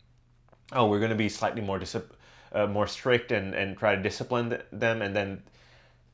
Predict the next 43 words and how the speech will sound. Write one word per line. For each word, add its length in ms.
they 100
feel 340
chains 460
on 120
them 180
their 100
wh-, 200
their 120
whole 200
life 280
and 80
they 100
can't 260
quite 240
get 200
past 240
that, 180
or 100
you 120
try 240
to 80
be 220
more 240
like 200
a 60
laissez-faire 580
parent 340
and 100
then 120
they 60
have 180
no 140
guidance 440
and 80
they 60
get 140
wa-, 260
like, 220
there's 180
so 220
many, 360
and 120
again, 340